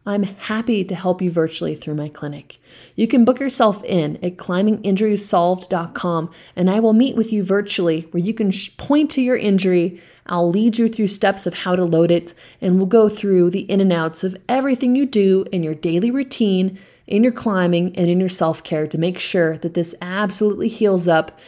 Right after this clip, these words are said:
and your injury risks of having it happen again are down towards zero.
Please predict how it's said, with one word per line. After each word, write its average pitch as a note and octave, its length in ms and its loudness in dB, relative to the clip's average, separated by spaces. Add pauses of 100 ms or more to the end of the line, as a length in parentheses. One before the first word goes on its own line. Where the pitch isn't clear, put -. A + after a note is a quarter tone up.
(200)
and E3 160 0
your D#3 120 -2
injury A#3+ 420 2
risks E3 640 0
of D#3+ 120 -8
having E3+ 320 -4
it A3+ 80 0
happen G#3 300 0
again E3+ 440 2 (360)
are D#3+ 320 -4 (120)
down D3+ 520 -6
towards D3+ 360 -4
zero. - 380 -12